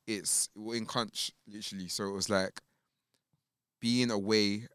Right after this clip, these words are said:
and just having to just chill and actually embrace the man them and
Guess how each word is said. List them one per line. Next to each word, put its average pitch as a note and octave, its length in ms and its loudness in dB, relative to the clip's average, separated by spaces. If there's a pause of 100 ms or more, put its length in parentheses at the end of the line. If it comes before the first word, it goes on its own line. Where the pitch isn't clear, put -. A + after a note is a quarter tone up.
and G2 120 -2
just G#2 160 -2
having G2 260 -2
to - 100 -6
just F#2 160 -8
chill F#2+ 360 0
and F2+ 100 -6
actually F#2+ 480 -8
embrace F#2 340 -2
the F#2+ 100 -6
man F2+ 260 -6
them F2 200 -10
and F2 140 -18